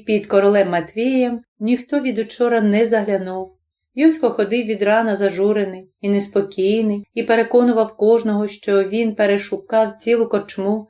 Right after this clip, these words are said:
але нічого підозрілого не знайшов.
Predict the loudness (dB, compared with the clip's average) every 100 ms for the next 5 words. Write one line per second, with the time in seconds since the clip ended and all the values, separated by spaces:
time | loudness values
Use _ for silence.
0 | _ 0 4 4 2 -2 -2 -2 0 0
1 | 2 0 0 -2 -4 -4 -4 -6 -8 -4
2 | 0 0 -2